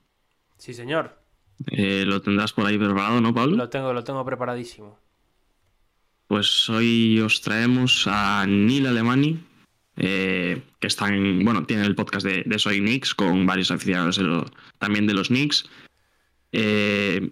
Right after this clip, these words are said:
Speaker 2: ya se ha pasado por, por aquí, por, por Hackashack, le hemos hecho una última posesión, tal. Es muy buen tío. Os invitamos a que lo escuchéis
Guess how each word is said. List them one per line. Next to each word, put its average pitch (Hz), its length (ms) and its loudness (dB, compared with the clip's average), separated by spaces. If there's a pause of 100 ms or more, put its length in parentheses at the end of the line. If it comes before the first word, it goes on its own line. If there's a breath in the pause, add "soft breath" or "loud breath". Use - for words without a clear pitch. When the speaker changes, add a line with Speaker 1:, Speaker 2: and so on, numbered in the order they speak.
Speaker 2:
ya 131 220 2
se 135 60 0
ha 127 40 -2
pasado 117 320 0
por, 110 380 2
por 107 160 -2
aquí, 127 260 0
por, 107 460 0
por - 160 -4
Hackashack, 110 420 -2
le 107 120 0
hemos 101 180 0
hecho 98 640 0 (500 loud breath)
una 107 200 2
última 101 280 2
posesión, 123 560 0
tal. 135 420 0 (220)
Es 98 580 0 (180)
muy 113 240 4
buen 104 180 2
tío. 131 340 0 (300)
Os 95 220 -2
invitamos 98 380 0
a 101 60 -4
que - 60 -2
lo 98 80 2
escuchéis 98 680 0